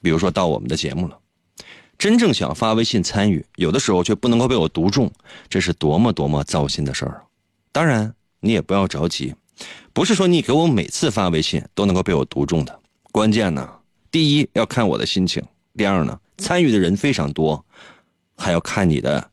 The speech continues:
幸运度。准备好了吗？神奇的信不信由你节目，每天晚上八点的准时约会。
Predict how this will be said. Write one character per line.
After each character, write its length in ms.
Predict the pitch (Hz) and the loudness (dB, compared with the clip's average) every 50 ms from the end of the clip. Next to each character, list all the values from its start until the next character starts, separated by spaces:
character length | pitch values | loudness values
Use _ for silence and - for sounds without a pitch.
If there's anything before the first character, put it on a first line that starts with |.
| _ _ _ | _ _ _
幸 460 | - - - - - - 147 107 87 104 | -8 -6 -6 -4 -2 0 2 2 2 2
运 160 | 110 95 92 | 2 0 0
度。 180 | - - 131 - _ _ _ _ _ _ _ _ _ _ | 0 -2 -4 -6 _ _ _ _ _ _ _ _ _ _
准 160 | - 85 76 | -2 0 0
备 80 | 90 92 | 2 2
好 100 | 90 71 | 0 0
了 80 | 64 | 0
吗？ 200 | 65 76 85 87 92 - _ _ - - - - - - | -2 -2 -4 -6 -10 -18 _ _ -20 -20 -20 -20 -10 -6
神 360 | - - - - 85 90 110 | -6 -4 0 2 2 2 2
奇 220 | 110 - - 95 | 2 0 0 0
的 180 | 85 85 92 92 - _ | 0 0 0 -2 -4 _
信 540 | - - - - - - - 185 117 85 69 | -8 -6 -6 -6 -4 -2 0 2 2 2 2
不 140 | - - 139 | 0 0 0
信 260 | - - 180 113 78 - _ _ _ _ _ _ _ | 0 0 0 -2 -2 -4 _ _ _ _ _ _ _
由 400 | 110 127 156 220 226 247 277 294 | 0 2 2 2 2 4 4 4
你 300 | 262 180 98 82 80 73 67 | 2 2 0 -2 -4 -8 -12
节 340 | - - - 151 165 170 220 | -6 -2 2 4 4 6 6
目， 220 | 262 285 262 - - _ _ _ _ _ _ _ _ _ _ | 4 4 2 0 -2 _ _ _ _ _ _ _ _ _ _
每 240 | - 92 87 80 78 | -2 0 0 0 0
天 200 | - 101 95 95 | 0 0 2 2
晚 160 | 90 85 69 | 2 2 0
上 200 | - - 82 76 | 0 -2 -2 -2
八 200 | 73 87 87 90 | 0 0 0 0
点 220 | 87 73 76 57 60 | 0 -2 -2 -2 -2
的 240 | - 58 - - - _ _ _ _ _ _ _ | -2 -4 -4 -6 -10 _ _ _ _ _ _ _
准 320 | - - 82 73 65 65 62 | -4 -2 0 0 0 -2 -2
时 240 | - - - 73 | -2 -2 0 2
约 160 | 76 78 73 73 | 2 2 2 0
会。 320 | - - 78 80 - - | -2 -4 -6 -6 -8 -14